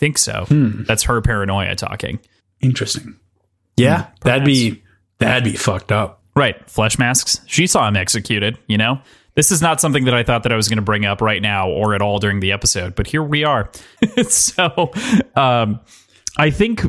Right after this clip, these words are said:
Speaker 1: the rest of this chapter is really kind of the fascinating bit because you kinda, you kinda begged and asked for this to the Pierce Brown gods, and I knew that it was coming, and I was so excited that you got to kinda see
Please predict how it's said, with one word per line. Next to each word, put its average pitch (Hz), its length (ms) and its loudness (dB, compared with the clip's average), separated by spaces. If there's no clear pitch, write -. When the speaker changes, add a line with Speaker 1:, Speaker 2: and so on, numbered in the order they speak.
Speaker 1:
the 139 180 4
rest 143 300 2
of 139 80 -2
this 139 160 2
chapter 120 480 0
is 101 160 0
really 117 180 2
kind 113 240 -2
of 101 120 -2
the 107 80 -2
fascinating 107 520 -2
bit 107 220 0
because 123 240 0
you 196 80 -2
kinda, 254 460 0
you 175 140 2
kinda 262 240 0
begged 147 400 0
and 117 100 0
asked 131 240 0
for 143 120 -4
this 117 340 0
to 127 220 -2
the 113 80 -2
Pierce 123 260 -2
Brown 123 320 -2
gods, 131 320 -2
and 113 80 -2
I 113 60 0
knew 127 200 0
that 139 120 0
it 113 80 0
was 117 120 0
coming, 135 480 -2
and 131 120 2
I 127 60 2
was 123 160 2
so 156 580 2
excited 117 960 0
that 120 60 0
you 110 160 0
got 104 180 0
to 110 80 -4
kinda 107 260 -2
see 107 520 0